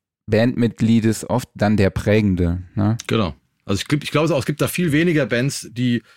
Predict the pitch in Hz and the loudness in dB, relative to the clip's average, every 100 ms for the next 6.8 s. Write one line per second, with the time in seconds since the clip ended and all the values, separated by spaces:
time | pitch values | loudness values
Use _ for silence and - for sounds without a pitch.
0 | _ _ _ _ - - 120 101 98 104 | _ _ _ _ -12 -6 -2 0 2 2
1 | 117 127 143 156 - 117 113 113 147 165 | 4 4 2 0 -4 -2 -2 0 2 0
2 | 117 107 107 - - 143 147 147 160 - | 0 -2 -4 -6 -2 2 2 2 -2 -6
3 | - 104 120 - 120 156 139 117 113 139 | -6 -2 -2 -2 -2 0 2 4 4 4
4 | 107 120 139 139 135 127 - 104 117 - | 0 0 0 0 0 -2 0 0 -2 -2
5 | 107 110 110 107 98 104 110 92 78 80 | 0 0 0 0 2 2 0 -2 -4 -6
6 | 90 _ _ _ _ 120 110 | -6 _ _ _ _ 0 2